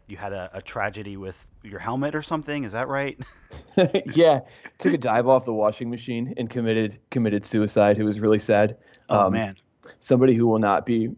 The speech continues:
Speaker 2: mentioned, my wife, um, she <laughs> turned on, turned on the dryer to leave when we were moving, and then it, it vibrated and flew off of the washer and exploded into a bunch of pieces. And she was like,
Speaker 1: Ah.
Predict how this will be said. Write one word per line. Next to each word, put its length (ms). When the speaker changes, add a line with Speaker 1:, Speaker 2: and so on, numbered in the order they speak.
Speaker 2:
mentioned, 560
my 120
wife, 520
um, 420
she 500
<laughs> 220
turned 220
on, 280
turned 200
on 140
the 80
dryer 460
to 120
leave 320
when 140
we 100
were 320
moving, 480
and 180
then 160
it, 200
it 160
vibrated 560
and 160
flew 280
off 240
of 160
the 100
washer 440
and 140
exploded 420
into 220
a 40
bunch 260
of 100
pieces. 420
And 140
she 80
was 180
like, 160
Speaker 1:
Ah. 160